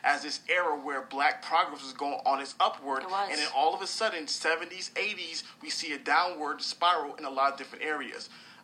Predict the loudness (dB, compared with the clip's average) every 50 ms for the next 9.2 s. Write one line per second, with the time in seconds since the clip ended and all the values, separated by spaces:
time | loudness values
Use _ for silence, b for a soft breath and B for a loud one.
0 | B _ 6 6 8 8 8 6 4 2 -2 -6 -6 2 4 6 6 6 4 2
1 | 0 0 2 4 4 4 2 0 -2 -2 0 0 -2 -2 -6 -10 B B B B
2 | _ -6 -2 -2 -2 -2 -4 -8 -14 _ _ _ _ _ 0 0 0 0 0 -4
3 | -4 0 2 2 4 2 2 -2 -4 -8 -8 -6 0 4 4 4 4 2 -6 -4
4 | -6 -6 -8 -8 -6 0 0 0 0 0 -2 -2 -2 -2 -4 -6 -4 0 2 2
5 | 2 0 -2 -6 -8 -8 -8 -12 B B B B -12 -10 -8 -8 -2 -2 -2 0
6 | -2 -4 -6 -8 -8 -8 -6 -4 -2 0 0 0 0 0 -2 -6 -12 -10 -8 -6
7 | -4 -4 -4 -6 -10 -14 -16 -16 -8 -2 2 2 2 2 2 0 0 0 0 0
8 | -2 -2 -2 -2 -4 -6 -8 -8 -8 -6 -6 -6 -6 -6 -6 -6 -6 -4 -4 -4
9 | -2 -2 -2 -2